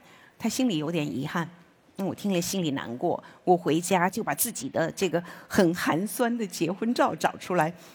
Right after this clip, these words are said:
然后问他们讨了他们年轻的时候的这个，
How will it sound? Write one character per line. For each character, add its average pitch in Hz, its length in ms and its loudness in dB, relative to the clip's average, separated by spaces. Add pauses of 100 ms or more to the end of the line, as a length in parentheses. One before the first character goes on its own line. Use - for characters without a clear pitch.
然 196 160 6
后 262 80 0
问 247 180 0
他 226 160 -2
们 226 200 -2
讨 - 260 -2
了 139 120 -2
他 175 160 -2
们 196 120 0
年 175 240 0
轻 277 260 0
的 247 100 -2
时 175 220 -4
候 175 180 -2
的 151 200 0 (280)
这 202 160 -2
个， 151 220 -2